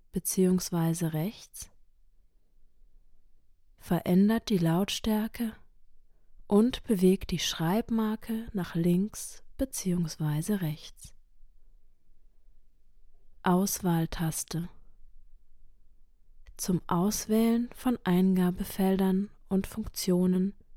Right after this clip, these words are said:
die in der Anzeige neben der entsprechenden Taste erscheinen.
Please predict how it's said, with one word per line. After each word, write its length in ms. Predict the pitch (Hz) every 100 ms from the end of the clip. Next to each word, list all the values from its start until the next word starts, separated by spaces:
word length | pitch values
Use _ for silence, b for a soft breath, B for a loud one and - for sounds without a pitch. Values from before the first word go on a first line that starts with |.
| - - - - - - -
die 120 | 208
in 160 | - 180
der 200 | 165 -
Anzeige 840 | 185 208 - 220 220 233 233 240 - - - - - -
neben 500 | 175 175 180 190 202
der 200 | 214 -
entsprechenden 800 | 240 - - 170 - 175 196 226
Taste 440 | - 165 - -
erscheinen. 760 | 170 156 - - 165 165 165